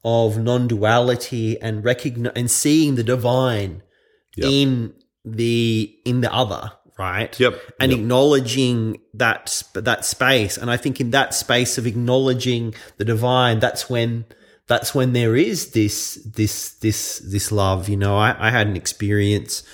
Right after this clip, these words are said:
Speaker 1: of, you know, being thrown into hell by
Speaker 2: Mm-hmm,
Speaker 1: a demon
Speaker 2: mm-hmm, mm-hmm.
Speaker 1: and wondering how I was gonna get out of there.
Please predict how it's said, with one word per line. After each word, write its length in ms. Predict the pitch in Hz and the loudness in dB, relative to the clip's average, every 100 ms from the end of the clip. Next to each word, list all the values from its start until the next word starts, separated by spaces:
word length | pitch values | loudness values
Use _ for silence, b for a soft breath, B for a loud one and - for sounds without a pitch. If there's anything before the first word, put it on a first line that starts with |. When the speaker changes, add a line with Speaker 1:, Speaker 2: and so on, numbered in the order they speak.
| B B B B - | B B B B -2
Speaker 1:
of, 520 | 104 101 101 95 98 - | 2 4 2 0 -6 -2
you 100 | 107 | 0
know, 240 | 104 104 | 2 2
being 320 | 92 107 104 | 2 0 -2
thrown 440 | 104 - 107 107 101 | -6 -2 2 2 2
into 200 | 101 - | -2 -2
hell 320 | 131 131 123 | 0 2 0
by 320 | 95 95 98 | -2 -2 2
Speaker 2:
Mm-hmm, 200 | 107 123 | 4 4
Speaker 1:
a 40 | 131 | 2
demon 540 | 98 98 113 92 98 - 98 | 2 2 2 0 -4 -10 0
Speaker 2:
mm-hmm, 160 | 98 | 2
mm-hmm. 400 | 117 123 - - | 4 0 -10 -4
Speaker 1:
and 880 | 117 117 113 113 110 110 107 107 107 | 0 2 4 4 4 4 2 0 -2
wondering 460 | 113 117 120 120 120 | -2 -2 2 2 2
how 220 | 120 107 | 2 2
I 80 | 107 | 2
was 100 | 104 | 0
gonna 180 | 110 | -2
get 220 | 98 110 110 | 0 2 2
out 240 | 113 143 | 4 2
of 100 | 135 | 0
there. 340 | 101 82 113 | -2 -2 -6